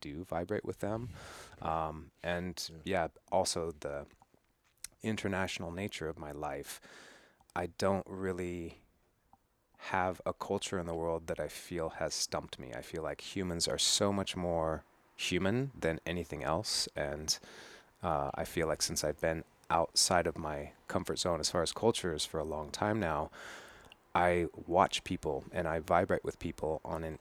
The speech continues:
Speaker 1: essence level first, and then there's words and ideas and other things that can happen. But I feel like since I've been outside of an English-speaking country predominantly, uh, for many years, it's that,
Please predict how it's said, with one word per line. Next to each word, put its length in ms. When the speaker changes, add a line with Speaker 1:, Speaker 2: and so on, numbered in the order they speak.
Speaker 1:
essence 460
level 500
first, 760
and 160
then 200
there's 200
words 480
and 100
ideas 600
and 140
other 200
things 280
that 100
can 80
happen. 460
But 100
I 60
feel 240
like 160
since 260
I've 140
been 180
outside 340
of 100
an 120
English-speaking 640
country 420
predominantly, 1000
uh, 240
for 200
many 240
years, 440
it's 140
that, 160